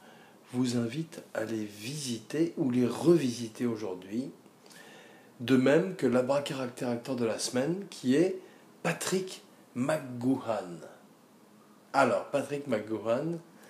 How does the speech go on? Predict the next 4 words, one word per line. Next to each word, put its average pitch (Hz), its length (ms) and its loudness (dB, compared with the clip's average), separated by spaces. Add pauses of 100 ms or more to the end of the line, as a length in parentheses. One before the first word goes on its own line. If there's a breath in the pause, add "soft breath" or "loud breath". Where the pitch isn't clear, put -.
(520 loud breath)
c'est - 280 0
pas 170 260 2 (480)
Patrick - 460 -4
McNee, 131 540 0